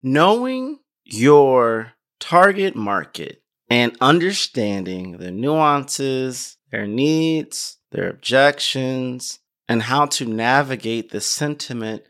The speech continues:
of their reactions and responses are two different things. In today's market, it's not enough to know. Knowing is static.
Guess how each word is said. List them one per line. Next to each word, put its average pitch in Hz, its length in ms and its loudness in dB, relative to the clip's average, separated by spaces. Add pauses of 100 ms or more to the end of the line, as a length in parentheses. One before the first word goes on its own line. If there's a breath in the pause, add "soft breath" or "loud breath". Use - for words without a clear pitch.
of 117 200 4
their 117 140 0
reactions 113 960 -2
and 110 140 -6
responses 110 1040 -2 (180)
are 98 220 0
two 143 560 -4 (520)
different 113 560 -2
things. - 640 -14 (880)
In 131 100 0
today's 190 440 4
market, 117 560 -2 (100)
it's - 260 -2
not 127 680 2 (560)
enough 185 720 0 (640)
to 151 240 6
know. 123 380 0 (680)
Knowing 208 680 2 (100)
is 127 160 -2
static. - 840 -2